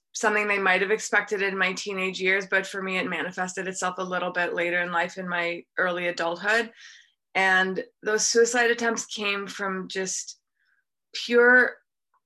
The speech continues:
emotional distress as well as exhaustion, sort of, "I, I can't feel these feelings anymore. This is too much. It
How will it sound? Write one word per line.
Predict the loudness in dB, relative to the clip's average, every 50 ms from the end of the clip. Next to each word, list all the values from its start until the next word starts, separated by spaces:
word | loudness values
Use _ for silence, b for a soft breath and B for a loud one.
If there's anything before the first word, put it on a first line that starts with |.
| _ _ _ _ 0 2
emotional | 2 2 2 0 0 2 2 2 4 2 2 2 2 2 0 0 -2
distress | -2 -2 0 2 2 2 2 2 4 4 6 4 4 2 -4 -4
as | -2 0 0 0 0 0
well | 2 2 4 4
as | 4 2 2 0
exhaustion, | -2 -2 -4 -4 -4 -2 -2 -2 -2 -2 -4 -6 -6 -6 -6 -6 -6 -6 -8 -8 -8
sort | -8 -6 -2 -2 -2 0
of, | 0 -2 -2 -4 -8 _ -20 _ -6 -4
"I, | -4 -4 -4 -6 -8
I | -8 -8
can't | -6 -8 -6 -2 -2 -2 -2
feel | -4 -6 -4 -4 -4 -2
these | -4 -4 -4 -4
feelings | -6 -6 -6 -6 -6 -6 -6 -6 -8
anymore. | -8 -8 -8 -6 -6 -6 -6 -4
This | -4 -4 -4 -4 -4
is | -4 -6 -6
too | -4 -4 -4 -2 0
much. | 2 0 0 0 -4 -8
It | -8 -10